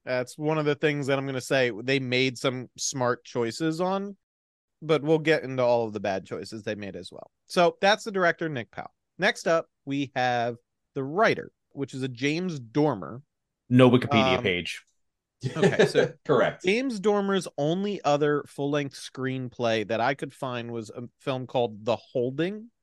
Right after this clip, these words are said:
Speaker 1: He did do a lot of T V, including, uh, Beowulf, Return to the Shieldlands, Strike Back, Devils. But, uh,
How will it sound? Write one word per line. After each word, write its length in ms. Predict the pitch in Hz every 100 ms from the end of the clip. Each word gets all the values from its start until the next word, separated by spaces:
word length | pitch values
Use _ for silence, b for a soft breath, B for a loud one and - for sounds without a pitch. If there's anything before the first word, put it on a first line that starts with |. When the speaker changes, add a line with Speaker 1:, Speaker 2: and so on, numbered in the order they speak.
| _ _ _ _
Speaker 1:
He 160 | 156 160
did 420 | 131 170 180 170
do 380 | 170 165 156 160
a 80 | 143
lot 420 | 131 131 127 -
of 120 | 135 123
T 300 | - - 127
V, 540 | 113 110 156 101 117 147 _ _ _ _ _ _ _ _ -
including, 720 | 151 131 151 143 143 135 131
uh, 420 | 131 123 123 117 110 -
Beowulf, 600 | 143 147 143 143 139 131
Return 340 | - 131 120
to 40 |
the 100 | 107
Shieldlands, 880 | 107 - 170 160 147 156 156 147 - - _ _
Strike 600 | - - - 147 143 -
Back, 460 | - 139 139 - - _ _ 123 117
Devils. 640 | 139 131 143 147 131 - _ _ _ _ _ _ _ _ -
But, 260 | 143 147 - _ -
uh, 180 | 147